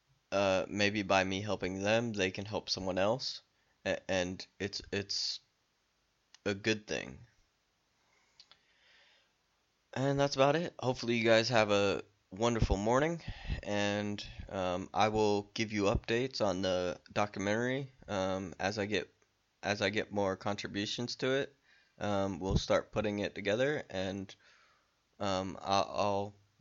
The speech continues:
give y'all updates as we go along and see how it turns out.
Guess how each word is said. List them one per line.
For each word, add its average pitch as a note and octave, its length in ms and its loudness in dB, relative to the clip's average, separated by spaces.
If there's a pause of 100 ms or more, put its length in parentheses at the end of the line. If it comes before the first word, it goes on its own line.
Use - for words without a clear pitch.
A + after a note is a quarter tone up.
(140)
give G#2+ 200 -2
y'all G#2+ 340 2
updates - 840 -4
as G2 220 -2
we A2 80 -12
go G#2 140 2
along B2 400 0 (140)
and G2 200 -6
see - 120 -2
how G#2 100 4
it - 100 0
turns A#2 260 -2
out. C#3+ 220 -2